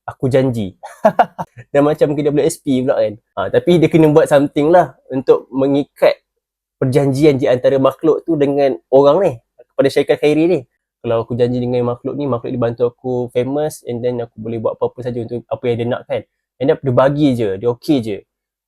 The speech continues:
Ha, dan memang pagi tu ada terus cerita tu. Ha, tapi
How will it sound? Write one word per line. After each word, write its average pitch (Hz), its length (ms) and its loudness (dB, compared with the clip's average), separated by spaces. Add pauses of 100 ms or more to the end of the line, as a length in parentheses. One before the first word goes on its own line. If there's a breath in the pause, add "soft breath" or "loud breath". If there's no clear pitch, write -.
Ha, - 140 -18
dan 135 260 4
memang 131 240 4
pagi 139 380 -2
tu 175 260 0
ada 139 240 0
terus 123 320 0
cerita 120 400 -6 (160)
tu. 90 160 -12 (160)
Ha, 107 320 -8 (380)
tapi 170 580 0